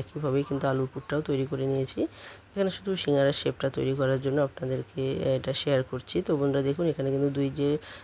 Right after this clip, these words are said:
চোখা মাথা দুটো আছে, সেই মাথা দুটো প্রথমে সেট করে দিলাম। তারপর দেখুন, এদিকে কিন্তু আঙুলের সাহায্যে কিন্তু আরেকটা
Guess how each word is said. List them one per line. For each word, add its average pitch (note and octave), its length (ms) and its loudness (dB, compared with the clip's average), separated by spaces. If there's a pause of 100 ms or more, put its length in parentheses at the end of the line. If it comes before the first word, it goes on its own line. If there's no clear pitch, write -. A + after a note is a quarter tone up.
(140)
চোখা - 300 -2
মাথা C#3 260 2
দুটো C#3 240 -4
আছে, C3+ 240 0
সেই D#3 180 2
মাথা C3+ 260 2
দুটো C#3+ 220 -2
প্রথমে C#3+ 320 -2
সেট - 240 -4
করে C#3 220 0
দিলাম। C#3+ 220 2 (120)
তারপর C#3 320 -4
দেখুন, C#3 300 0
এদিকে C3+ 300 2
কিন্তু C3+ 280 0
আঙুলের C3+ 460 2
সাহায্যে C3+ 340 -4
কিন্তু C#3 240 0
আরেকটা C#3 340 -2